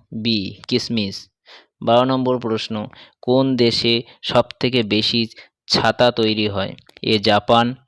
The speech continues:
বি ভারত, সি রাশিয়া, ডি চীন। সঠিক উত্তর হলো ডি চীন। তেরো নম্বর প্রশ্ন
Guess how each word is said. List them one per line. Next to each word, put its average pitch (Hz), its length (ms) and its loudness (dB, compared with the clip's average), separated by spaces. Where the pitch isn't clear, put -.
বি 110 260 -2
ভারত, 107 440 0
সি - 300 -4
রাশিয়া, 117 440 2
ডি 110 200 0
চীন। 110 280 0
সঠিক 123 300 -2
উত্তর 127 280 -4
হলো 117 240 -2
ডি 110 240 -2
চীন। 117 300 -2
তেরো 123 220 4
নম্বর 139 340 -2
প্রশ্ন 117 440 -6